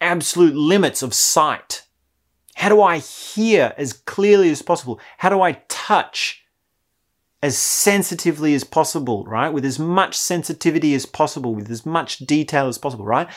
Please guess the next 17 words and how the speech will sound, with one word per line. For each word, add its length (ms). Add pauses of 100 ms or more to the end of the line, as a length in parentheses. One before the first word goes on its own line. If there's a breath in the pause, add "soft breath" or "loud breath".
(200 loud breath)
That, 340 (240 soft breath)
that 200
exertion, 1040
that 180
sort 180
of 140 (260 soft breath)
push, 380
that, 340
th-, 280
this 340
all 540
comes 400
under 200
the 140
category 760 (460)
of 160
searching. 840